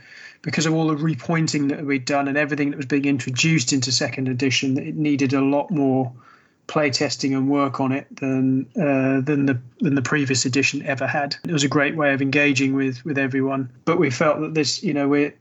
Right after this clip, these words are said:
well, you know, as, as we get bigger as a company and as the game gets bigger, uh, you naturally have to run projects in a more controlled way. And as I said, we felt a lot more confident with this one anyway, and the,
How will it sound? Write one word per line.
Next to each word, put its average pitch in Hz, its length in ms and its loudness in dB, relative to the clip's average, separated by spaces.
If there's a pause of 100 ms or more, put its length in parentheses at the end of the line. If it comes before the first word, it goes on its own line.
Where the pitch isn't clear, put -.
well, 123 260 0 (460)
you 139 100 0
know, 143 60 2
as, - 320 0 (260)
as 185 160 0
we 160 120 0
get 165 200 -2
bigger 147 280 -2
as 139 80 -2
a 139 60 -4
company 151 640 -2
and 147 100 -2
as 135 140 0
the 151 80 2
game 151 280 2
gets 131 200 -2
bigger, 139 500 -2 (180)
uh, 147 440 0
you 151 160 0
naturally 151 520 -2
have 160 300 -4
to 143 560 -4
run 156 300 2
projects 147 640 0 (200)
in 160 100 -2
a 151 40 2
more 156 260 2
controlled 147 500 0
way. 147 360 0 (140)
And 160 120 2
as 143 120 2
I 143 60 2
said, 143 220 2
we 139 100 -2
felt 147 240 0
a 156 80 -2
lot 147 180 0
more 143 160 0
confident 143 640 0 (200)
with 143 160 0
this 143 240 0
one 139 160 2
anyway, 135 460 2
and 135 100 0
the, 135 140 0